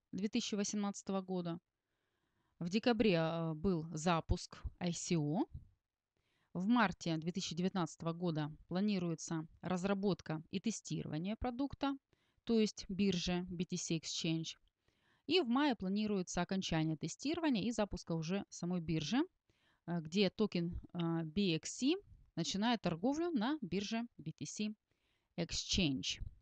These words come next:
А, команда.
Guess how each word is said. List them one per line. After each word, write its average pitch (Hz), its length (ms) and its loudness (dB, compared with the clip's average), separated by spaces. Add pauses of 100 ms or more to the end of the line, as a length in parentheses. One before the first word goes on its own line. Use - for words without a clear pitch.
(1700)
А, 180 600 2
команда. 165 760 4